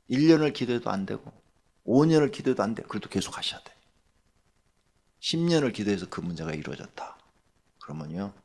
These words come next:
하나님이 그 사람의 믿음을 높게 평가해줘. 그때부터는 막 기적이 일어나기 시작하는 거야. 말도 안 되는 일들이 막 주변에서 일어나기 시작하는 거야.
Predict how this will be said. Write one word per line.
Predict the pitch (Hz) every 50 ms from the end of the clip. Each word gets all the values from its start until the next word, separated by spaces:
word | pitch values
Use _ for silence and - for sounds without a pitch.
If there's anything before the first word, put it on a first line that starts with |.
| _ _ _ _ _ _ _
하나님이 | - - 139 131 127 120 117 113 -
그 | - - -
사람의 | - 82 78 80 80 80 73 -
믿음을 | 80 82 - 58 - - - -
높게 | - - - - - - - - _ _ _ - - - - - - _ _ - - -
평가해줘. | - - - - - - _ _ - - _ _ _ _ _ _ _ _ _ _ _ _ _ _ _ _ _ _ _ _ _ _
그때부터는 | _ - - 220 - - 370 349 269 - - 131 98 95 117 147 175 - - - - - _ _ _ _ _ _ _
막 | - - - _ -
기적이 | - - 240 240 - 339 302 262
일어나기 | 262 170 120 78 60 - -
시작하는 | - - - - - - -
거야. | - - - - - - - - -
말도 | - 104 117 135 156 190 240 277 277 311 269
안 | 208 202
되는 | 208 247 247 240 202 160
일들이 | 143 165 185 196 214 156
막 | 139 131 - - -
주변에서 | - 135 123 127 101 - - - 90
일어나기 | 107 104 80 - - -
시작하는 | - - 143 139 - - - -
거야. | - 60 - -